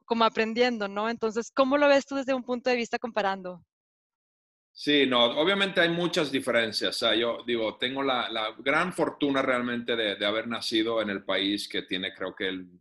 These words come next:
Speaker 2: nivel de igualdad más alto del planeta. O sea, estamos
Speaker 1: De
Speaker 2: ahí,
Speaker 1: hecho, sí.
Speaker 2: Finlandia, Islandia. Este, y digo, Finlandia fue el primer país en Europa en dar el voto a la mujer, este, y permitirlo en formar parte del parlamento, ese tipo de cosas.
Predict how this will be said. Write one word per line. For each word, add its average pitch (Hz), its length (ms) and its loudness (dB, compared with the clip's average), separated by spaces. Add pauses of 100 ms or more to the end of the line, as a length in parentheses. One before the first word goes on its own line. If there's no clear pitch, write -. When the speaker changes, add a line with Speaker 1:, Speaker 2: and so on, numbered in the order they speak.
Speaker 2:
nivel 95 240 -6
de 104 60 0
igualdad 92 480 -2
más 92 260 -8
alto 92 240 -8
del 92 120 -6
planeta. 85 460 -8
O - 60 -6
sea, 80 160 -8
estamos 87 380 -14
Speaker 1:
De 226 80 -4
Speaker 2:
ahí, - 20 -2
Speaker 1:
hecho, 262 180 -4
sí. 95 80 -8
Speaker 2:
Finlandia, 101 260 -4
Islandia. 98 580 -2 (560)
Este, 110 640 0
y 117 280 -2
digo, 143 180 0
Finlandia 127 360 0
fue 123 180 2
el 120 100 -2
primer 113 300 -4
país 110 260 0
en 120 80 -6
Europa 110 380 0
en 104 100 -4
dar 101 160 0
el 104 140 0
voto 101 320 -4
a 104 40 -2
la 104 100 -2
mujer, 98 520 -4 (260)
este, 82 720 -8
y 85 100 -12
permitirlo 92 580 -8
en 92 100 -10 (260)
formar 90 260 -10
parte 101 260 -6
del 101 100 -8
parlamento, 98 560 -6
ese 113 160 -8
tipo 143 260 -6
de 143 80 -8
cosas. 120 380 -4